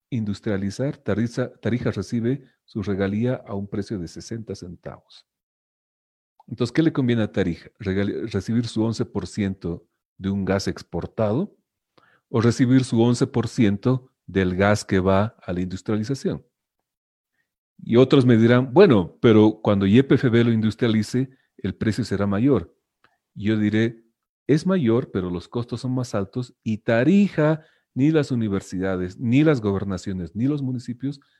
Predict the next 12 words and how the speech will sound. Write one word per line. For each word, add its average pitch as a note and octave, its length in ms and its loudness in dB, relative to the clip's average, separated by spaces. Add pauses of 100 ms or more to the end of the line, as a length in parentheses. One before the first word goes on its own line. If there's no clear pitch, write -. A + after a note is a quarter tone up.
(120)
reciben B2+ 480 -4
regalías A#2 640 -2 (260)
de F#2+ 160 -4
lo F#2 120 -6
que - 120 -10
Y F#2 180 -4
P G#2 160 -10
F G#2 120 -8
B G#2+ 180 -6
vende F#2+ 520 -6 (240)
la - 160 -4
urea". D#3 380 -2